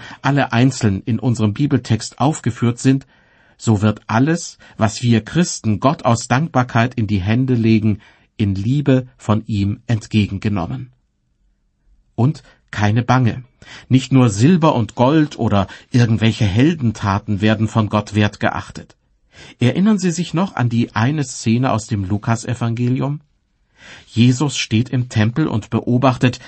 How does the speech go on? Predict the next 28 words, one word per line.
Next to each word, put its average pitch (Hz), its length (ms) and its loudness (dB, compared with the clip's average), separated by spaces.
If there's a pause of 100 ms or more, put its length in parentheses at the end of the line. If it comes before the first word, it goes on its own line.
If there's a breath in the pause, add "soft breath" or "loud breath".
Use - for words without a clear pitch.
(200 loud breath)
wie 117 140 0
die 117 120 2
Leute 123 380 2
Geld 113 360 2
in 117 160 -2
den 127 260 -2
Opferstock 101 720 -4
einlegen. 101 640 -6 (720)
Und 165 420 2
da 107 80 2
kommt - 320 0
eine 117 260 2
arme 123 360 0
Witwe 127 280 2
daher, 110 500 2 (340 loud breath)
die 113 100 2
nicht 123 280 2
mehr 131 280 4
als 123 220 -2
gerade 117 300 2
mal 113 280 4 (140)
zwei 120 440 0
Schärflein 110 720 0
einlegen 104 560 -2
kann. - 340 -10 (580)
Doch - 200 -6
Jesus 147 420 0
sagt: 123 280 0